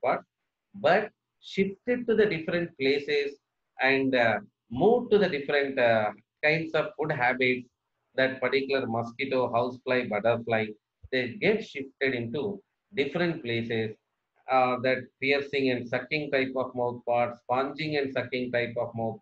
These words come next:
parts, and siphoning type of mouth part, they get changed like so. So even they change, they have the still the basic mouth parts are same, like labrum, mandibles, that, uh,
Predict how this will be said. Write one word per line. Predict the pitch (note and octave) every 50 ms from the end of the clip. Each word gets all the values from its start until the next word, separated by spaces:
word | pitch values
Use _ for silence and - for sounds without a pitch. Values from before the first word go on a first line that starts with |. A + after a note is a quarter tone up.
| _
parts, | A#2 A2+ A2 A2 G#2+ - _ _ _ _ _ _ _ _ _ _ _ _ _ _
and | B2 B2 B2+ B2 B2+ B2 - -
siphoning | C#3+ D3 E3 E3 E3 - F3 E3+ E3 D#3+ C#3+ C3+
type | C3+ C3 B2+ B2 B2
of | B2 A#2 -
mouth | A#2 A2+ A2 A2 - -
part, | A2+ A2+ A2+ -
they | C3
get | C3+ F#3+ G3 F#3+ -
changed | - C#3+ C#3 C3+ C3+ C3 B2+
like | A2+ G#2 G2+ F#2+
so. | F#2+ - _ _ _ _ _ _ _ _ _ _ _ _ _ _ _ _ _ _ _ _
So | F#3+ G#3 A#3 B3 A#3+
even | A#3 A#3 A3+ A#3+ B3 B3 A#3+
they | A3+ G#3 G3+ G3+ - -
change, | - D#3 D#3 C3+ A2+ A2+ C3 G3 G3+ G3+ - _ _ _ _ _ _ -
they | C3 D#3+ E3
have | - C3+ E3+ F#3 G#3 A#3 A#3 A3+ A3+ - _ _ _ _ _
the | C3+ C3 C3
still | - - _ _ - G3 A3+ A3+ F3 D#3+ F#3 G3+ G3+ - _ _ _ _
the | - G#2+
basic | G#2 B2 E3 G#3 A#3+ - A#3+ B3+ B3+ C4 - - _ _ _ _ _ -
mouth | C3 D3 F3+ G#3 G#3 G#3 -
parts | G3+ G3+ G3+ G3 -
are | F#3+ - - -
same, | D3+ D3+ D3 C3 A2 G2 F#2 F2+ F#2 - - A#2+
like | C3 C#3 C#3+ C#3+ C#3 C3+ C3+ - _ _ _ _ _ _ -
labrum, | A2+ B2 C3+ C#3+ D3 C3+ A#2 A2+ C3 B2+ B2+ B2 B2 A#2+ A#2+ A#2+ - _ _ _ _ _
mandibles, | G#2 G#2+ A2 A#2+ C3 C3+ C#3 C#3+ C#3+ C#3+ C#3 C3+ C#3 A#2+ A#2+ B2 B2 A#2+ A#2+ A#2 A#2 A#2 - _ _ _ _ _ _ _ _ _ _ _ -
that, | B2 B2 A2 B2
uh, | A#2+ A2+ A2 A2 A2 G2+